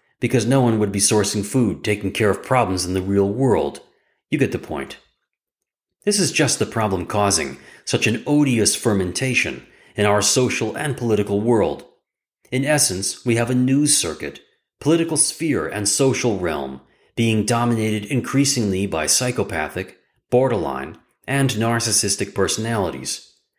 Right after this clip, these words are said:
These are the loudest voices and the loudest people speaking out. They tend to scare the rest of us off because they use pathological levels of aggression in the midst of conflict.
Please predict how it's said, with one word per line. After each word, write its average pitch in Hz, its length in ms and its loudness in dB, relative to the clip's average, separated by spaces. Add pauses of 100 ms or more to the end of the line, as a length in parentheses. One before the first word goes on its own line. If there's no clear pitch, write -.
(380)
These 170 220 4
are 127 80 4
the 113 80 2
loudest 107 540 0
voices 92 760 -4 (240)
and 135 160 0
the 131 60 4
loudest 107 400 0
people 104 240 -4
speaking 98 420 -4
out. 92 340 -2 (340)
They 135 140 4
tend 123 300 0
to 113 80 -2
scare 135 400 2
the 120 80 0
rest 107 300 0
of 101 100 -2
us - 240 -4
off 92 400 -2
because 104 300 -2
they 117 80 -2
use 117 260 0
pathological 107 720 -4
levels 90 400 0
of 80 120 -8
aggression - 600 -2 (280)
in 160 100 2
the 143 80 4
midst 107 260 0
of 101 120 -4
conflict. 107 600 -4